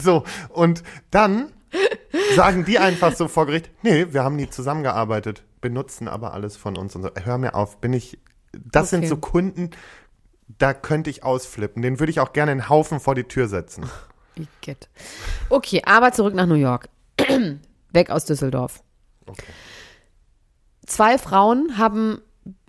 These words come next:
Speaker 2: Diddy, ähm, Klage eingereicht wegen Vergewaltigung.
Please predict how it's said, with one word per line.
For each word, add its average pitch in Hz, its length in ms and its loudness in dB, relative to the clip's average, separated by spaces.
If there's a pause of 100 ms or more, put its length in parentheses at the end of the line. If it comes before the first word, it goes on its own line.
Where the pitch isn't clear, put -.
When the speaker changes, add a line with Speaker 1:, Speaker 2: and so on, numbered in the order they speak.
(140)
Speaker 2:
Diddy, 208 480 0
ähm, 185 540 -2 (480)
Klage 202 340 2
eingereicht 214 560 0
wegen 190 160 0
Vergewaltigung. 202 880 -2